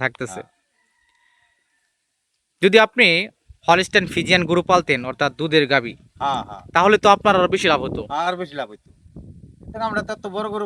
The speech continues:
Speaker 2: পালা হয় না, আর খরচ বেশি। খাদ্য খাওয়ার নাগে, গোয়ালি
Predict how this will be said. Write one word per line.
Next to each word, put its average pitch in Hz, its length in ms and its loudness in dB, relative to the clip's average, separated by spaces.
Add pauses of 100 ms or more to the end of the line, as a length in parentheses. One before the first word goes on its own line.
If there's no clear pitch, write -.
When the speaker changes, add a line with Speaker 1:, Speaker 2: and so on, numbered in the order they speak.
Speaker 2:
পালা 214 200 -2
হয় 170 160 -4
না, 117 80 -14 (1700)
আর 151 60 -16 (120)
খরচ 214 220 -2 (100)
বেশি। 185 220 -10 (640)
খাদ্য 185 200 -6 (100)
খাওয়ার 185 220 -4
নাগে, 175 220 -2 (640)
গোয়ালি 180 240 2